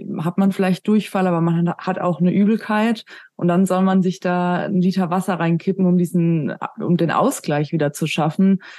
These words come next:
Das ist unglaublich schwer. Und ich glaub, man sagt das immer so leicht, aber wer jetzt mal wirklich einen Magen-Darm-Infekt hatte und weiß, oder wie es einem da geht,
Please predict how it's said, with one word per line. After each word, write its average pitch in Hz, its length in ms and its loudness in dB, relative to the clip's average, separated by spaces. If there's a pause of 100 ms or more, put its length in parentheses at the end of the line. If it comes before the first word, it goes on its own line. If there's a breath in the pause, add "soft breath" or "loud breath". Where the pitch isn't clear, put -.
(200 loud breath)
Das 180 180 0
ist 180 140 0
unglaublich 180 580 0
schwer. 180 360 0
Und 160 80 2
ich 156 140 -2
glaub, 165 220 -4
man 160 140 2
sagt 165 280 -2
das 226 120 -2
immer 165 260 0
so 160 100 -2
leicht, 160 400 0
aber 156 240 -2
wer 165 140 0
jetzt 165 220 -4
mal 165 140 0
wirklich 170 320 0
einen 180 100 4
Magen-Darm-Infekt 165 960 0
hatte 175 340 0
und 156 120 0
weiß, 156 280 0
oder 151 200 -2
wie 175 100 2
es - 80 -2
einem 147 180 0
da 143 120 0
geht, 190 480 0